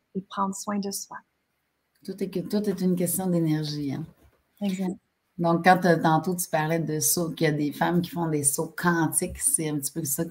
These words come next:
Speaker 2: tu disais, c'est qu'ils font un énorme pas entre, euh,
Speaker 1: Oui.
Speaker 2: suite à ces ateliers-là, en fait, là.
Speaker 1: Oui, c'est ça. Entre la première personne qu'elles sont, puis ce qu'elles deviennent, là, le, l'énergie est, est, est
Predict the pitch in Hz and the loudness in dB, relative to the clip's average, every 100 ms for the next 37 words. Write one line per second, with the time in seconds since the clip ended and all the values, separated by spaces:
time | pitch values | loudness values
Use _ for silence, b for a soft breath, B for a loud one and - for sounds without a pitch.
0 | - 135 131 143 - - - - 160 151 | -4 -4 -2 -2 -4 -8 -12 -4 0 2
1 | 151 151 156 147 - 175 160 151 139 143 | 2 2 0 -2 -2 0 2 0 -4 -8
2 | 139 135 135 _ _ _ 185 190 185 _ | -4 -4 -6 _ _ _ -2 -2 -4 _
3 | - 185 180 170 - 165 156 151 156 147 | -6 -2 4 4 4 4 4 4 2 2
4 | 143 160 143 151 - - 143 135 _ - | 0 0 -2 -4 -14 -16 -20 -20 _ -6
5 | 202 196 196 - 190 - 196 - - 208 | -2 -2 -4 -10 -10 -10 -12 -10 -2 -2
6 | 208 185 - 196 196 196 190 - 202 202 | 0 -4 0 2 2 0 -6 -2 -2 -2
7 | 196 190 - 240 285 277 190 - - 190 | -2 -4 -4 0 0 -2 -10 -8 -2 -2
8 | 175 190 180 196 220 214 196 190 185 180 | 2 0 0 -2 0 -2 -4 -6 -6 -10
9 | 180 _ _ _ - _ _ _ - - | -12 _ _ _ -20 _ _ _ -18 -14
10 | 76 82 - _ 202 202 196 185 190 214 | -12 -14 -18 _ 2 4 6 4 2 0
11 | 202 185 185 190 180 180 _ - 185 | 0 2 0 2 0 -2 _ 0 0